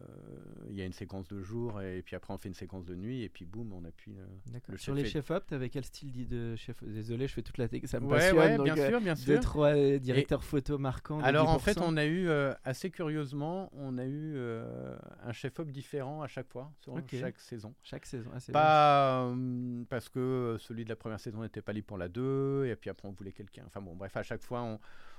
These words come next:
Speaker 1: on a trouvé des gens différents, et chacun, en tout cas, chacun a pris plaisir à filmer, euh, ses comédiennes et ses comédiens,
Speaker 2: Ok.
Speaker 1: et, et à apporter sa patte. Et honnêtement, euh, quand on voit un épisode dans le désordre, maintenant, d'une saison deux ou trois ou quatre, on a du mal. Enfin, je pense pas qu'on dise,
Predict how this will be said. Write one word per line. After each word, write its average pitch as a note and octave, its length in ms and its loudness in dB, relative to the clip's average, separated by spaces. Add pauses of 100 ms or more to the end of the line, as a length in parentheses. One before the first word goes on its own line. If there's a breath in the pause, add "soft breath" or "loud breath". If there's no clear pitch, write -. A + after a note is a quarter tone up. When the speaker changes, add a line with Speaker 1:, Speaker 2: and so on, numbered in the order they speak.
(120)
Speaker 1:
on G2 60 -8
a G#2 80 -2
trouvé C3 260 -4
des B2 120 0
gens B2+ 140 -2
différents, B2+ 380 -4
et F3 40 2
chacun, E3+ 480 -2
en C3 100 -2
tout - 120 -10
cas, D3+ 180 0
chacun D3+ 320 -4
a C#3 60 0
pris - 180 -10
plaisir B2+ 380 -6
à A#2 40 -4
filmer, A#2 360 -8
euh, G#2 100 -10
ses - 140 -20
comédiennes A2 460 -12
et G#2+ 40 -12
ses - 140 -18
comédiens, G2+ 400 -8
Speaker 2:
Ok. A#2 60 -8 (420 loud breath)
Speaker 1:
et, G2 380 -8
et F#2+ 60 -6
à F#2+ 60 -6
apporter G2+ 340 -12
sa G2 160 -10
patte. - 320 -12 (420 loud breath)
Et G#2 120 -4
honnêtement, B2 680 -4
euh, A2 380 -4 (580)
quand A2+ 240 -12
on A2 60 -6
voit A2+ 180 -4
un A2+ 160 -4
épisode A2 380 -6
dans G#2+ 100 -6
le G2+ 60 -6
désordre, G#2 580 -6
maintenant, A2 480 -10
d'une G#2 220 -10
saison G2+ 340 -12
deux A2 220 -8
ou A2+ 140 -8
trois - 180 -10
ou G2+ 80 -10
quatre, A#2 260 -10
on A2 100 -14
a G2 60 -8
du G2 140 -12
mal. G#2 240 -10
Enfin, F#2 180 -14
je - 60 -20
pense - 160 -16
pas A2+ 120 -8
qu'on G2+ 160 -14
dise, G#2+ 220 -10